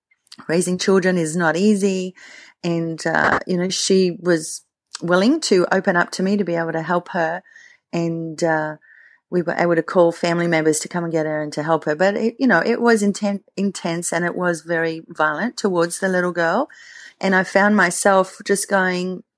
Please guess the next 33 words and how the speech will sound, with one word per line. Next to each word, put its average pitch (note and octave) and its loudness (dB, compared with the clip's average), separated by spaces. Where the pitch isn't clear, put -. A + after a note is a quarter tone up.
"This G3 -4
is F#3+ 0
so - -2
not F#3 0
okay." F#3+ 2
And F#3 -2
as F#3+ 0
I F3 4
was E3+ -2
walking G3 2
away, G3 2
I F3+ 0
just E3 -6
burst F3+ 2
into E3+ -2
tears D#3 -6
and D#3+ -4
I D#3 -4
was D#3 -14
crying D#3+ -6
and D#3 -8
I D#3 -6
just D#3+ -6
said, D#3 -4
God, D#3 0
I D#3+ 2
will D#3+ 0
speak - -4
up D3 0
for F#3+ 2
children E3+ 0
who D#3+ -4
can't D#3+ 2